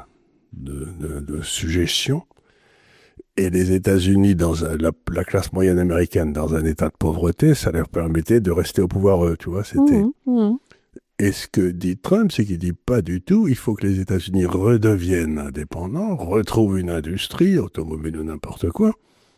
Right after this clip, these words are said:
Speaker 1: et que les Allemands, les Français, et cetera, se démerdent pour se protéger tout seuls.
Speaker 2: Mm.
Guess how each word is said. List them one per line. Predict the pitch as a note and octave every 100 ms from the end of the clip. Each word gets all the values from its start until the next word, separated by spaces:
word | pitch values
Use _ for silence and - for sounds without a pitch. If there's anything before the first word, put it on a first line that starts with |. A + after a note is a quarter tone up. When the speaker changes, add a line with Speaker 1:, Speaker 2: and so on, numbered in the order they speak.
| _ _ _
Speaker 1:
et | - B2
que | -
les | F2+ F2 D#2
Allemands, | D#2+ A2+ G3 G#3 D3
les | G2+
Français, | - D#2+ E2 -
et | E2+
cetera, | E2+ E2 F#3+
se | F3 -
démerdent | F2 F2 F2 B2+ G#3 F#3 - -
pour | F#3+ -
se | - B2 C#3 - _ _ _ _ _ _ _
protéger | - F2+ F#2+ F2+ D3+
tout | F3 F#3+
seuls. | - C3+ C#3+ -
Speaker 2:
Mm. | A3+